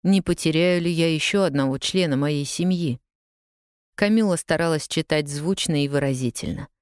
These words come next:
Она показывала фотографии и рисунки в упрямом стремлении вызвать у больной интерес. Опершись руками о спинку кровати,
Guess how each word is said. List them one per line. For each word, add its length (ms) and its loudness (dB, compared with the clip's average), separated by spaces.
Она 200 4
показывала 580 0
фотографии 960 0
и 160 0
рисунки 880 2
в 160 0
упрямом 460 0
стремлении 680 0
вызвать 460 -2
у 40 -6
больной 440 0
интерес. 720 0
Опершись 600 -2
руками 520 0
о 80 0
спинку 440 -2
кровати, 640 -2